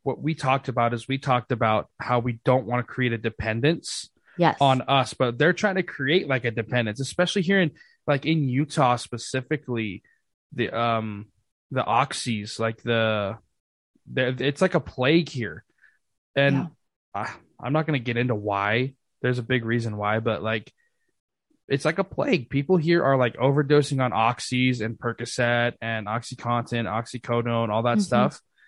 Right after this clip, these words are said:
Speaker 1: They're, like, overdosing on it day after day after day after day. It's a plague. Um,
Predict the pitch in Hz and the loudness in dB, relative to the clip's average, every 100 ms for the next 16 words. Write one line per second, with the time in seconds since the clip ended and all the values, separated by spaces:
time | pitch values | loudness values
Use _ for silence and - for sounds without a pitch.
0 | _ _ - 135 147 127 147 165 147 127 | _ _ 2 4 4 2 2 2 0 0
1 | 123 117 113 123 - _ _ _ _ - | -2 0 0 0 -4 _ _ _ _ -2
2 | 127 151 120 120 110 123 123 123 113 120 | 2 2 0 -6 -4 0 0 -2 -6 -2
3 | 117 117 113 117 110 104 - 110 127 90 | -2 -4 -4 -4 -4 -12 -8 -4 -4 -6
4 | - _ _ _ _ _ - 110 107 101 | -14 _ _ _ _ _ -4 -2 0 -2
5 | 98 | -8